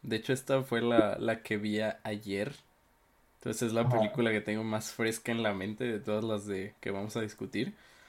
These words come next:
Speaker 2: Ok.
Speaker 1: Em, debo decir algo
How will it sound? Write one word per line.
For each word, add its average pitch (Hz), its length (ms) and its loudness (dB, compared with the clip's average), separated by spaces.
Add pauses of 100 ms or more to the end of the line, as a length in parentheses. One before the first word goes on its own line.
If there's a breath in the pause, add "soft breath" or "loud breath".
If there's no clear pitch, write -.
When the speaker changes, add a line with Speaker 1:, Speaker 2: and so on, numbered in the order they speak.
(800 soft breath)
Speaker 2:
Ok. 117 300 10
Speaker 1:
Em, 107 100 -6 (1800)
debo 156 360 6
decir 143 640 4 (120)
algo 110 640 2